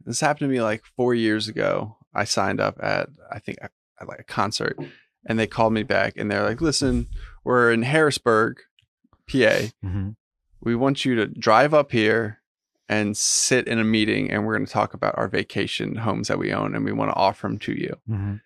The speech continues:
Speaker 1: I was like, "Yeah, I'm not gonna do that. But, like, if you come up here, we'll offer you a free, what, seven-day, eight evenings stay at, like, any hotel in the United States." I was like,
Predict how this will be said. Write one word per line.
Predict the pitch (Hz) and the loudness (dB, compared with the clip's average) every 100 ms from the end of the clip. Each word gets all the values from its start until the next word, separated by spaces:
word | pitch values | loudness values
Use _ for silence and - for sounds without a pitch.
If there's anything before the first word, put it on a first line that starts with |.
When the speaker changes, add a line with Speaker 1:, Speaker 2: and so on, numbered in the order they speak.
| _ _ | _ _
Speaker 1:
I | - | -8
was | 120 | -6
like, | 113 - | -6 -4
"Yeah, | 110 | -2
I'm | 120 | 0
not | 123 110 | 0 0
gonna | 107 | -4
do | 104 | -4
that. | - 90 - | -4 -4 -2
But, | |
like, | 107 107 | -2 -2
if | 120 135 | -4 -4
you | |
come | 139 202 208 | -2 0 0
up | 196 | 0
here, | 135 120 | 0 0
we'll | 117 113 | 2 2
offer | 120 117 113 | 2 2 0
you | 110 104 | 0 0
a | - | -2
free, | 104 - - 139 147 147 151 156 151 _ _ _ _ - | -6 -12 -8 -4 -2 0 -2 -4 -10 _ _ _ _ -12
what, | - - | -12 -10
seven-day, | - - - - - 135 127 131 123 120 120 117 120 | -8 -6 -4 -6 -4 -4 0 0 2 2 2 0 -2
eight | - 113 - | -2 -2 -2
evenings | - 117 117 110 117 - | -2 0 0 0 -2 -2
stay | - - - 107 113 - | 0 0 4 4 4 2
at, | - - | -2 0
like, | 107 - | -4 -2
any | 113 113 113 | 0 2 0
hotel | 110 117 - 107 110 110 - | 0 -2 2 2 4 0 0
in | |
the | 113 | 0
United | 110 101 98 | 2 0 -2
States." | - - - - - - _ _ _ _ | -4 -4 -6 -14 -18 -20 _ _ _ _
I | - 117 | 0 0
was | 117 | 2
like, | 117 123 | 0 0